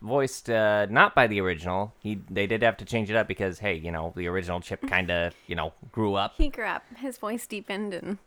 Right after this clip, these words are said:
Speaker 1: So they, but we did get a, a celebrity voice, Haley Joel Osment.
Speaker 2: Yeah.
Speaker 1: And this is before he got, before he started playing Sora for, uh, yeah, for Kingdom Hearts.
Speaker 2: So cool. What a fun fact.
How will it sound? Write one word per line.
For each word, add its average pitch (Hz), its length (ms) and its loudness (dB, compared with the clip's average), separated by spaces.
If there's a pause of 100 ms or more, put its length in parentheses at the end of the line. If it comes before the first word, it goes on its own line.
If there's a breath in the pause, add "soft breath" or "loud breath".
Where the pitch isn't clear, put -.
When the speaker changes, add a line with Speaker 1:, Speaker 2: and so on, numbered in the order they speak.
Speaker 1:
So 151 460 0
they, 151 220 2
but 131 280 0
we 147 100 -2
did 151 240 -2
get 170 360 2
a, 135 680 2
a 120 80 -4
celebrity 160 520 0
voice, 135 420 0
Haley 190 300 0
Joel 240 180 2
Osment. 254 480 2 (180)
Speaker 2:
Yeah. 349 480 -2
Speaker 1:
And - 140 2
this - 140 -2
is 185 80 -2
before 185 400 2
he 175 180 -8
got, 151 420 -2
before 147 360 0
he 147 80 -2
started 135 320 2
playing 135 260 -2
Sora 107 560 2
for, 98 320 0
uh, 90 320 0 (320)
yeah, 90 240 -4 (140)
for 90 320 -6 (340)
Kingdom 101 240 -2
Hearts. - 340 -10
Speaker 2:
So 233 180 -8
cool. 185 520 -8 (320)
What 226 140 -14
a 226 40 -12
fun 202 260 -12
fact. 180 500 -10